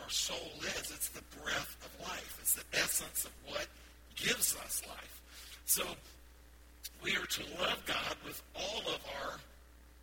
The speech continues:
power to live, not only now, but always. In our soul, we're to love the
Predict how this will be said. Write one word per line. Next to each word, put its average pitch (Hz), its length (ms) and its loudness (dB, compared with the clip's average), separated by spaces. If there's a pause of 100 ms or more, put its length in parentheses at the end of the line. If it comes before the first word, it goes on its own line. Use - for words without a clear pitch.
(160)
power - 560 0
to - 120 -2 (120)
live, - 540 0 (280)
not - 200 2
only - 240 2
now, - 340 2 (260)
but - 140 -2 (160)
always. - 560 -2 (280)
In - 160 2
our - 180 -4
soul, - 480 4
we're - 140 -4
to - 320 -6
love - 240 2
the - 120 -8